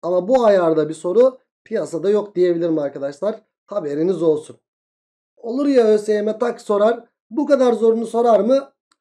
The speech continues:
Bilemiyoruz tabii. Yani geçen seneki iki bin yirmi bire sorduğu sınavdan sonra artık neyi na-, nasıl yapacağını tam tahmin edemiyoruz. En azından bunun mantığını bilin arkadaşlar. Bak böyle kesip böyle yaptığı zaman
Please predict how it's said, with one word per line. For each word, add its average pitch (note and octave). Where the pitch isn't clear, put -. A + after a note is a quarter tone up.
Bilemiyoruz B3+
tabii. C#3+
Yani F3+
geçen G3+
seneki G3+
iki G#3+
bin G#3+
yirmi G3+
bire G#3
sorduğu F#3
sınavdan G3+
sonra F#3
artık F#3+
neyi G3
na-, D#3+
nasıl G#3
yapacağını G3
tam F3+
tahmin F#3
edemiyoruz. A#3
En A3
azından F#3
bunun A3
mantığını F#3
bilin A#3+
arkadaşlar. A#3+
Bak G#3
böyle G#3
kesip F3+
böyle F#3+
yaptığı G3
zaman G#3